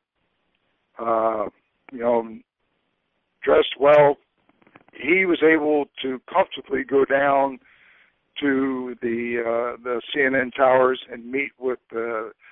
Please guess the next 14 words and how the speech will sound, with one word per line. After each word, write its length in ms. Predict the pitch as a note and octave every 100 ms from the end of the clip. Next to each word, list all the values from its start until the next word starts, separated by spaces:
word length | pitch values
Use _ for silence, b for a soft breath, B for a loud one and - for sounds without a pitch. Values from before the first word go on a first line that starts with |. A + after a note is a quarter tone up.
| b b b _
the, 280 | A#2 A#2+ A#2
the 120 | A2
hierarchy 640 | G#2 D3 D3 C#3 C#3+ - C#3
right 200 | C3 C3+
on 220 | C#3 C3+
up 140 | B2+ -
to 100 | C3
a 60 | C3
Ted 220 | C3+ C3+ -
Turner 380 | C#3 C3+ C3
or 280 | A2+ B2 A#2+
whatever 680 | A#2+ C3 C#3 D3+ B2+ B2+ - B B B B
and 180 | C3 C3 -
sit 140 | D3+